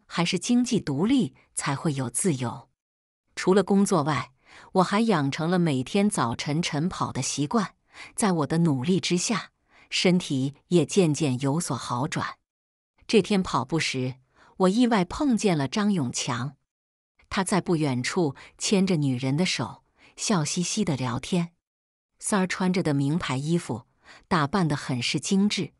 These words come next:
张永强出轨这事我发现很久了，他出轨的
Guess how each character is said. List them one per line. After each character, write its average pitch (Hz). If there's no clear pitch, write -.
张 262
永 165
强 147
出 247
轨 156
这 170
事 147
我 156
发 175
现 -
很 147
久 131
了， 110
他 175
出 196
轨 147
的 131